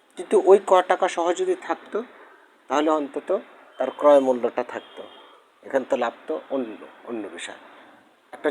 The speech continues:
জিনিস চারশো টাকাতে বিক্রয় করেছে, তাতে মনে করো যে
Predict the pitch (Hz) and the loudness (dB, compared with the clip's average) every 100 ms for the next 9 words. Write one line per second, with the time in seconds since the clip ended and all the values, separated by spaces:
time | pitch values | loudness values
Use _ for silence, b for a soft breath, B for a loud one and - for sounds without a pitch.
0 | 131 165 196 180 - 180 196 190 208 180 | -2 -4 4 4 4 0 0 0 -2 -4
1 | - 190 170 196 185 254 - - - - | -4 -4 -2 -4 -2 -6 -6 -16 -20 -20
2 | - 156 156 220 277 - - - 147 294 | -4 -2 0 -2 -4 -14 -20 -2 2 4
3 | - - 190 | 2 0 0